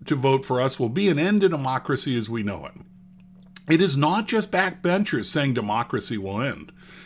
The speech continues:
Biden, both Clintons and Obama are saying it.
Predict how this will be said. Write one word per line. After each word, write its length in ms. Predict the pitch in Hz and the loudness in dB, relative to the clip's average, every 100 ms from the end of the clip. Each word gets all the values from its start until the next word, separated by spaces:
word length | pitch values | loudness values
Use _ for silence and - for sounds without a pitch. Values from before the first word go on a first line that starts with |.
| - - - | -20 -10 4
Biden, 560 | 123 190 143 80 - | 6 6 4 -2 -2
both 280 | 123 170 180 | 4 6 6
Clintons 360 | 170 190 165 151 | 2 2 2 0
and 100 | 147 | 0
Obama 540 | 135 120 170 226 214 | 0 0 0 0 -2
are 120 | 107 | -4
saying 360 | 98 131 101 90 | -2 -2 -2 -4
it. 140 | 76 | -12